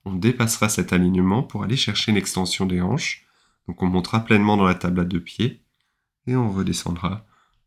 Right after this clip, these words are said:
à l'expire. Ok ?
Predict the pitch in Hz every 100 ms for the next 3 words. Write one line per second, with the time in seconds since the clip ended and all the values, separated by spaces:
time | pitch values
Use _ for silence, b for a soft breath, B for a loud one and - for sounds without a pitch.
0 | - 131 113 - - - _ _ _ _
1 | _ _ _ _ _ _ _ _ _ _
2 | _ _ - 87 -